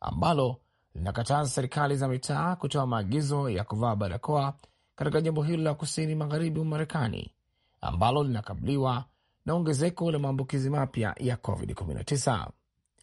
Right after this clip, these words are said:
Michael Hinoyosa, msimamizi wa wilaya ya shule za binafsi za Dallas, Texas, alitangaza Jumatatu kwamba wanafunzi wote na walimu wanapaswa kuvaa barakoa.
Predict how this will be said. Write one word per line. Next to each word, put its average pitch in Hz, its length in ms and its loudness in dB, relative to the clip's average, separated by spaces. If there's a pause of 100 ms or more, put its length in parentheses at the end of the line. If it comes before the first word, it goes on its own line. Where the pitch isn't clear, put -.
(640)
Michael 143 640 2
Hinoyosa, 147 680 0 (400)
msimamizi 139 600 0
wa 135 60 4
wilaya 147 520 2
ya 120 140 0
shule 143 280 -2
za 131 120 2
binafsi 139 420 -2
za 123 140 0
Dallas, 139 400 -2
Texas, 85 540 -6 (440)
alitangaza 135 580 2
Jumatatu 139 580 0
kwamba 143 340 0 (480)
wanafunzi 135 500 -2
wote 170 400 0
na 147 120 0
walimu 120 480 0 (380)
wanapaswa 147 600 0
kuvaa 139 380 0
barakoa. 92 640 -2